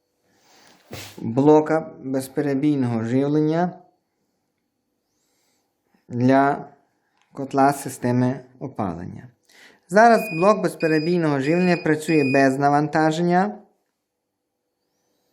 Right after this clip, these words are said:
Працює від акумуляторної батареї. Попробуємо вімкнути навантаження, але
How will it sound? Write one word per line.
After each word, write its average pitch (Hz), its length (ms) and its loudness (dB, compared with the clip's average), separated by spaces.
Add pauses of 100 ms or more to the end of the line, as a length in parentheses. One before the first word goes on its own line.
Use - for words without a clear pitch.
(2000)
Працює 175 440 4
від 196 200 2
акумуляторної 175 760 2
батареї. 151 680 -2 (320)
Попробуємо 208 640 4
вімкнути 170 480 0
навантаження, 135 1000 -2 (420)
але 151 520 0